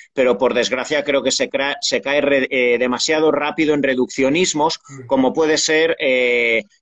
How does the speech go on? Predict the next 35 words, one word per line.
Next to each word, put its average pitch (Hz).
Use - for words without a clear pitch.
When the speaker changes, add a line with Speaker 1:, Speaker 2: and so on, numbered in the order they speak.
Speaker 1:
pensar 151
que 170
la 143
resistencia 147
a 151
la 151
insulina 143
única 143
y 135
exclusivamente 135
es 139
por 131
la 127
exposición 127
a 131
carbohidratos, 135
azúcares, 156
y 165
que, 170
eh, 135
mejorar 139
la 165
resistencia 147
a -
la 143
insulina 147
y 107
todas 151
las 143
patologías 143
y 147
morbilidades 135
que 147
surgen 143
alrededor 135